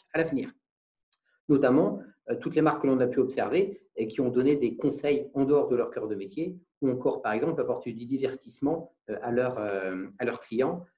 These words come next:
euh, pendant cette période, euh, difficile. Donc, en effet, ça a bouleversé les, les usages. Euh, les, les, les, les, les, les visiteurs sont de plus en plus sensibles, en effet, à la manière dont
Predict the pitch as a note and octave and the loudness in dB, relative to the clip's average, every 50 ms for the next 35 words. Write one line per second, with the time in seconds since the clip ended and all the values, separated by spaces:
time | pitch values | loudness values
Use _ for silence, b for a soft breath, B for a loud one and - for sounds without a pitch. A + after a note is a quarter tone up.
0 | B B _ - G2 - - C3 C3 C3 C3 - G#2+ - - G#2 A2+ C3+ D3 C#3 | B B _ -16 -14 -8 -6 -2 -2 -2 -4 -6 -10 -10 -6 -4 -2 -2 0 0
1 | B2 A2+ A2 A2 G#2+ G#2 G2+ G#2 A2 A2 A2 - A2+ - C3+ C3 C3+ B2 - A#2 | 0 0 0 0 -2 -2 -4 -6 -8 -8 -10 -12 -8 -8 -6 -6 -6 -6 -6 -6
2 | G2 - - _ _ _ _ _ _ - - - - C#3 C#3+ C#3+ C#3+ D#3+ D#3+ - | -8 -8 -10 _ _ _ _ _ _ -16 -12 -4 0 0 2 2 2 2 2 2
3 | - A2+ G#2 G#2+ A2 A2 B2+ E3 F3 D#3 E3 D#3+ D#3+ - - D#3 C3+ B2 A#2 A2 | 2 0 0 0 -2 -2 -4 -6 0 2 2 2 2 0 -4 -2 0 0 0 0
4 | - A2+ A#2 A#2+ A2+ A2 A2 A2+ C#3+ F3 - - - - b b b b b b | 0 0 -2 -2 -2 -2 -4 -2 -2 -2 -2 -6 -8 -10 b b b b b b
5 | _ _ - A2+ A2 G#2+ G#2 A2 A#2 - - A#2 A2+ - - A2+ A2 A2 G#2+ G#2+ | _ _ -6 -4 -2 -2 0 0 -2 -2 -2 -4 -6 -4 -4 -2 0 0 0 0
6 | G#2+ G#2+ G#2+ G#2+ G#2+ G#2+ G#2 G2+ F#2+ G2+ G#2+ G2+ - _ - G2+ G2+ G2 G2 F#2+ | -2 -4 -4 -4 -4 -4 -4 -4 -6 -8 -10 -14 -16 _ -10 -6 -6 -4 -4 -6
7 | - - - - - _ _ - A2+ A#2+ - C#3+ C#3+ D3+ C#3+ E3+ E3 D#3+ - - | -8 -10 -12 -16 -16 _ _ -10 -10 -8 -8 -6 -8 -4 -2 0 0 0 -2 -6
8 | - A#2 G#2+ G#2+ G#2 - - F3+ F#3+ F#3 F3 - - - - - C#3+ - - - | -6 -6 -6 -6 -8 -8 -4 -2 0 0 0 -4 -8 -12 -10 -10 -10 -10 -8 -8
9 | C#3+ A#2 A2 - - C3+ C#3+ C#3+ D3 - - C#3 C#3+ C#3 - _ _ _ _ _ | -6 -6 -6 -6 -4 -2 -2 -2 -2 -2 -4 -6 -6 -6 -8 _ _ _ _ _
10 | - B2 B2 B2 B2 A#2 A#2+ B2+ C#3+ D3 B2 A2+ A#2+ B2 C3+ F3+ G#3 G3+ G#3 G#3 | -6 -4 -2 0 0 0 0 0 0 0 -2 -4 -6 -6 -4 -4 -2 -2 -4 -8
11 | G#3 | -10